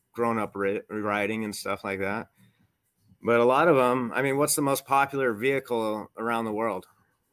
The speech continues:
I mean, tell me what country you're not gonna go to and find a scooter, a dirt bike,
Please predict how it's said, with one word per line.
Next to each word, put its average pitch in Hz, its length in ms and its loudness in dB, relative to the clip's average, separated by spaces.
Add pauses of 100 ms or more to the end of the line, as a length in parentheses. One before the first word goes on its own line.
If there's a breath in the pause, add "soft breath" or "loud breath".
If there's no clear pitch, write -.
(440)
I 113 40 -6
mean, 117 180 -4
tell 135 120 -2
me 135 120 -2
what 120 280 0
country 123 420 -2
you're 117 160 -2
not 120 120 0
gonna 113 160 -2
go 117 300 2
to 104 300 -4
and 101 160 -4
find 113 400 -2
a 101 100 -6
scooter, 127 640 0 (320 soft breath)
a 104 80 -4
dirt 117 240 2
bike, 113 440 0